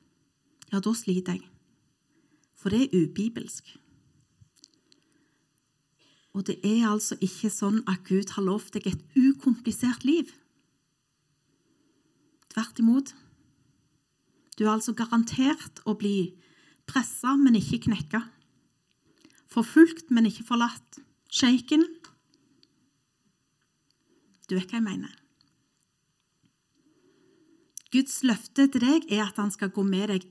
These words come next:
uansett hva du går gjennom. Betyr det da at vi ikke skal be om under? At vi ikke skal be om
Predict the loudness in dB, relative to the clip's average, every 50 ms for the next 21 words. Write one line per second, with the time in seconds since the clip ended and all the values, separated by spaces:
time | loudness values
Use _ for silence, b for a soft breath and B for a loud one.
0 | -10 _ 4 4 4 4 4 0 -2 -6 -6 -6 -10 -10 -10 -12 -18 -20 -20 -20
1 | _ _ _ -12 -8 -6 -6 -6 -6 -6 -6 -6 -4 -4 -4 -4 -4 -6 -8 -10
2 | -12 -14 -18 -20 _ _ _ _ _ _ _ _ _ _ _ _ _ _ _ _
3 | b b b b b b b b b b b b b b b b b b b b
4 | -4 -4 0 2 4 4 4 4 4 2 2 2 2 0 0 2 2 0 0 0
5 | -4 -6 -4 -6 -6 -4 -2 -2 -2 -2 -4 -6 -6 -4 0 0 2 0 0 -2
6 | -6 -10 -12 -14 -20 -20 _ _ _ _ -14 -10 -2 0 0 0 2 0 -2 -2
7 | -2 -6 -4 -2 -2 0 0 0 0 2 2 2